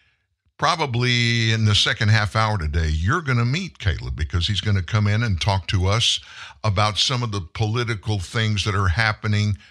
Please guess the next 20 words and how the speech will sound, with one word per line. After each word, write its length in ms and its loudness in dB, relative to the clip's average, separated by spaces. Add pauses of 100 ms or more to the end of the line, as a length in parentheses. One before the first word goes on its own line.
(320)
regarding 800 2 (1080)
the 80 -6
Palestinian, 880 0
Hamas, 680 4
Israeli 520 0
war, 480 0 (420)
and 140 0
how 200 0 (100)
people 500 -4 (400)
in 140 2
that 300 0
part 280 2
of 380 -4 (240)
the 100 0
Dallas-Fort 680 0
Worth 200 -2
Metroplex, 880 -2 (760)
kind 280 2
of 160 0
in 340 2